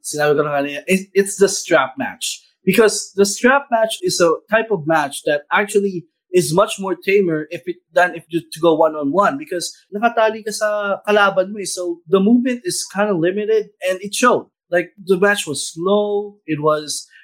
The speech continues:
I didn't like it. And <laughs> I just, I just don't like strap matches in general. The only strap match maybe that I like was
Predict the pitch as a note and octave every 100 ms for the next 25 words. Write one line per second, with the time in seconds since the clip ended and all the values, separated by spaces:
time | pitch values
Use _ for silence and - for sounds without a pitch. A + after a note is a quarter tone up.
0 | - G3 F4 C4+ F3 G3 A#2 - E3 G3
1 | - F#3+ G3+ - B3 - - B3 - -
2 | B3 B3 E4 C#4 C#4+ A#3 G#3 - G#3+ F#3+
3 | F3+ F3+ E3+ E3+ F#3+ F3+ E3 D3 D#3 F#3
4 | G3+ G3+ _ _ G#3 G#3 A3 A#3 - G3
5 | F3+ F3+ F3+ F3 - - _ _ _ D#3+
6 | E3+ E3 D#3+ D#3 D3+ C#3+ C3+ D3 D#3+ -
7 | C#3 C3+ C3 -